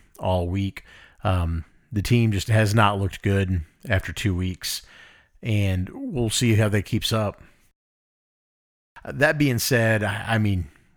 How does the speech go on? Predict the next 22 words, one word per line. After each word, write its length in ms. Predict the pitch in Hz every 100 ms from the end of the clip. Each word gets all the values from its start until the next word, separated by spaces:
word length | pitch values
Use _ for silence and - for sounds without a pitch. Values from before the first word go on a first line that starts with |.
| - 180 156
we 100 | 127
can, 320 | 104 101 92 107
we 80 |
can 60 | 107
keep 180 | 113 101
talking 300 | 110 95 104
about 320 | 101 101 98 - - - - - - - - _ _
how 140 | 160
bad 180 | 143 139
the 60 | 135
team 240 | 131 131
is, 300 | 123 123 117
or 240 | 123 170 170
we 120 | 156
can 100 | 143
take 180 | 127 123
a 40 |
look 160 | 113 110
at 60 |
the 60 | 87
standings. 720 | - 104 101 92 90 90 - - - -
So, 440 | - 107 95 90